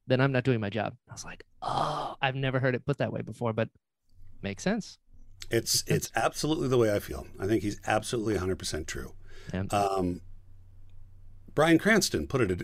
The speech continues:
Speaker 2: a, a, a different way. I, in a video that I saw of him, he said, um, "I used to think of auditioning as job interview."
Speaker 1: Oh.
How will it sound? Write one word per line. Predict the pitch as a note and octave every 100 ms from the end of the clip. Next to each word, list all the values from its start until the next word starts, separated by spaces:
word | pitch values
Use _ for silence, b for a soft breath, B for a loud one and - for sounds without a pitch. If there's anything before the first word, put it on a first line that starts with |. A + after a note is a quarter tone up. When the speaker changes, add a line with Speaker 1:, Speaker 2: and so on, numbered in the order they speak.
| -
Speaker 2:
a, | G#2
a, | G2 A2 - - - -
a | A2+
different | - C#3+ F#2
way. | D2+ C#2+ B B B B B
I, | -
in | G2+ B2+ A2
a | G2+
video | A2 A2+ G#2+
that | G2+
I | G2+
saw | - G#2
of | F#2+
him, | F#2 G2+ G2 -
he | - G#2+
said, | - G#2+ G2+ F#2+
um, | F#2+ F#2+ F2+ F2 - - - - - - - - - -
"I | D#3+
used | A3+ G3+
to | G3
think | E3 C#3+
of | C3+ A#2+ A2+ A2 - -
auditioning | G#2+ G#2+ B2+ C3 C3+ A2+ G#2 G#2
as | - G#2 G2+ G2+ -
job | G#2+ B2 A2+ G#2
interview." | F2+ D#2+ C#2 - - - - - - b b -
Speaker 1:
Oh. | A#2+ B2 A#3 - F#2